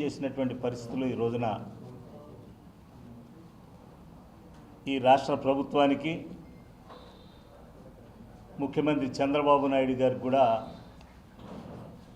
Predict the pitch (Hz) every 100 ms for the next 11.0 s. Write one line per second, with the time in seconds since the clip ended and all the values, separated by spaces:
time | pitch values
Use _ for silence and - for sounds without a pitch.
0 | - - - - - - - 240 226 -
1 | 247 247 117 107 104 - - - - -
2 | - - - - - - - - - -
3 | - - - - - - 131 165 175 190
4 | 180 180 175 160 151 - 160 147 156 143
5 | 131 131 151 151 143 135 120 104 - -
6 | - - - - - - - - - -
7 | 180 - - - - - - - - 120
8 | 123 165 196 208 190 190 190 190 175 165
9 | 147 - - - - - - - - -
10 | - - - - - - - 170 143 185